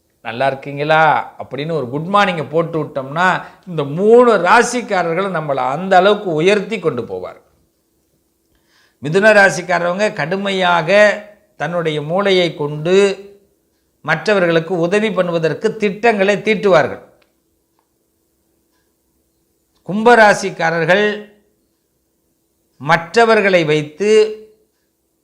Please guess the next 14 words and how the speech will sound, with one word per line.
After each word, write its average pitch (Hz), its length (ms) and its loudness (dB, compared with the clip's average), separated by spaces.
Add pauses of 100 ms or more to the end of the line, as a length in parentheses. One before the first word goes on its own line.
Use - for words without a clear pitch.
(240)
உதவி 226 440 4
செய்வார்கள், 131 720 -2
நேரடியா 180 400 -2
களத்துல 170 400 0
இறங்க 135 280 -2
மாட்டாங்க. 98 360 -10 (960)
ஏன் 170 240 0
அப்படின்னு 156 320 -2
கேட்டா, 156 320 0
அவங்க 151 200 0
கொஞ்சம் 127 280 -8
basically, 160 920 -4 (480)
ஆம், 113 1120 -6 (320)
அவங்களுக்குன்னா 202 640 0